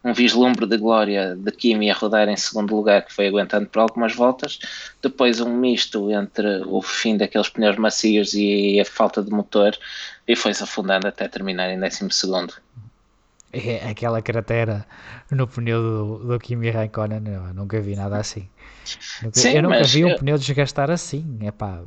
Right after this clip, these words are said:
Speaker 1: <laughs>
Speaker 2: Não, não, não
Speaker 1: Ele,
Speaker 2: sei.
Speaker 1: o pneu part-, o pneu partiu, basicamente.
Speaker 2: Eu, eu pare-, pare-, não sei se chegou ali Moisés e, epá, abre. <laughs> E aquilo ficou ali uma, eh,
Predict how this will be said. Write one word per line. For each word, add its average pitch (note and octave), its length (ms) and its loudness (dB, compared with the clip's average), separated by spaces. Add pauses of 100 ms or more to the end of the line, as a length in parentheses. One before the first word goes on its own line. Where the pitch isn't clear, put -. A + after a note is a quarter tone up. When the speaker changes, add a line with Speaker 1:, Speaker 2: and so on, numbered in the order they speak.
Speaker 1:
<laughs> - 260 -2 (1200)
Speaker 2:
Não, D#3 280 -4
não, E3+ 160 -2
não F3 60 -8 (220)
Speaker 1:
Ele, C3+ 120 2
Speaker 2:
sei. C4 240 -6
Speaker 1:
o - 20 -12
pneu D3+ 220 2
part-, - 400 -4
o - 40 -6
pneu D3+ 240 -2
partiu, E3 480 -4
basicamente. C3 600 -6 (380)
Speaker 2:
Eu, B2 260 -8
eu D3 120 -4
pare-, C3 280 -8
pare-, C3+ 380 -8
não C3+ 160 -10
sei C#3+ 180 -8
se C3+ 100 -10
chegou B2 280 -6
ali B2 180 -6
Moisés B2 800 -6 (340)
e, A#2 260 -4
epá, G#2+ 340 -8 (840)
abre. A#2 560 -4 (260)
<laughs> - 320 -20
E D#3+ 120 6
aquilo C#3+ 440 -4 (320)
ficou C#3+ 380 -4
ali C3+ 140 -2
uma, B2+ 380 -6 (800)
eh, A#2 220 -2